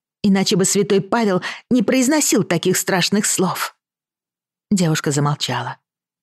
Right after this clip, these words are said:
Я ждала продолжения повествования и больше не задавала вопросов, чтобы не сбивать её,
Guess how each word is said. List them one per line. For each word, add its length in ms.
Я 160
ждала 280
продолжения 600
повествования 800
и 80
больше 260
не 120
задавала 480
вопросов, 480
чтобы 220
не 100
сбивать 480
её, 420